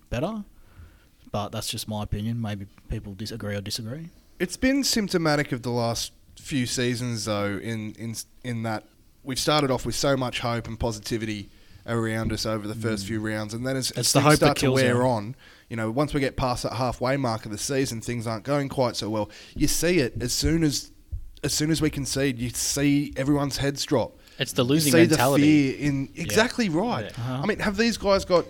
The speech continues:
Speaker 2: you know, any sort of sports psychologist or, oh, bloody hypnotherapist or, I don't know, something just to fix this mentality? Because
Speaker 3: A magician.
Speaker 2: it's, it's absolutely rotting the club.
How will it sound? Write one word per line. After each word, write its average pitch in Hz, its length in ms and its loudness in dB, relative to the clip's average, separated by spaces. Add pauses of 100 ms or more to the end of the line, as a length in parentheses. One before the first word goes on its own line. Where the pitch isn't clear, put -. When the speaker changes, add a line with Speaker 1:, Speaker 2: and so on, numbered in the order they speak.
Speaker 2:
you 180 80 0
know, 143 280 4
any 151 200 0
sort 151 220 2
of 131 80 0
sports 139 380 0
psychologist 139 840 0
or, 123 220 -2 (420)
oh, - 80 -10 (440)
bloody 123 220 -4
hypnotherapist 151 920 4
or, 117 100 0
I 202 120 10
don't 160 240 6
know, 147 220 4
something 190 520 4
just 147 240 -2
to 131 60 -4
fix - 380 -2
this 135 200 -4
mentality? 139 540 4
Because 120 300 -4
Speaker 3:
A 120 40 0
magician. 120 460 2 (260)
Speaker 2:
it's, - 460 -4
it's - 380 -6 (600)
absolutely 175 800 4
rotting 143 500 0
the 131 80 -2
club. 113 440 -2